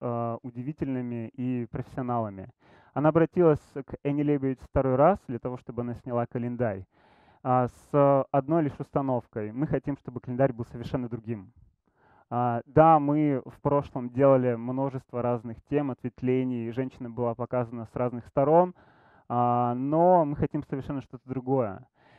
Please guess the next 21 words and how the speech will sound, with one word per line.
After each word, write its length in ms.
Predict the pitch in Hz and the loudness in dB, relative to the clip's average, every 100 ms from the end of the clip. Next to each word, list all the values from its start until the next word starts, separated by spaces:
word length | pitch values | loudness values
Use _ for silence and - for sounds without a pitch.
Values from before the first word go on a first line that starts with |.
| _ - | _ -2
И 180 | 147 156 | 4 4
Энни 240 | 156 185 | 4 4
Лейбовиц 340 | 175 165 151 | 4 4 -2
предложила 380 | - 135 139 156 | -2 -2 0 2
ей 80 | 139 | 2
свою 200 | - 135 | 0 -8
концепцию. 800 | - 127 - 135 _ - 110 98 | -6 -8 -4 -4 _ -14 -12 -10
Она 280 | 120 127 143 | -8 -4 -4
предложила 500 | 135 127 123 139 127 | -2 -4 0 0 0
снять 320 | - 131 127 | -2 -4 -4
«тринадцать 440 | - 135 139 135 - | -2 -2 -2 -2 -6
выдающихся 540 | 131 131 - - 123 | -6 -6 -6 -8 -6
женщин», 560 | 117 170 202 160 131 110 _ _ _ - - _ | -2 -2 -4 -8 -8 -10 _ _ _ -20 -20 _
а, 280 | 127 127 127 | 2 4 4
которые 500 | - 131 165 180 156 | 2 2 4 6 4
так 280 | - 151 - | 4 4 4
или 200 | 131 123 | -2 -2
иначе, 760 | 123 139 156 - 135 120 113 - | 0 2 0 -2 -4 -2 -2 -4
а, 460 | - 120 117 117 117 | -4 0 0 0 -2
меняют 460 | 117 131 131 117 - | -4 -2 0 0 0
мир, 300 | 156 208 | 0 0